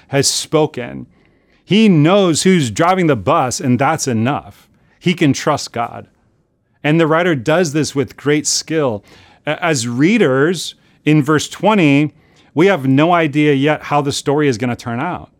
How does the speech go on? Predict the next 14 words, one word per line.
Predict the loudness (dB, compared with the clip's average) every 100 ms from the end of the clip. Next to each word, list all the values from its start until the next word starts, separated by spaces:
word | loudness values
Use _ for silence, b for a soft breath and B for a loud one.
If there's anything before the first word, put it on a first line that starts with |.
| _ _ _ _ b b b
And | 0
we're | 2 0
asked | -2 -2 0 -2 -4 -6 -14 -20 b b
to | -4
praise | -4 -2 2 2 0
God | -2 0 0 0
with | 0 -4 -4
Daniel | -2 2 2 2 0
in | -2 0
the | 2
middle | 4 2 2 -2
of | -4
the | -10
story | -8 -4 -2 0 2 0 -2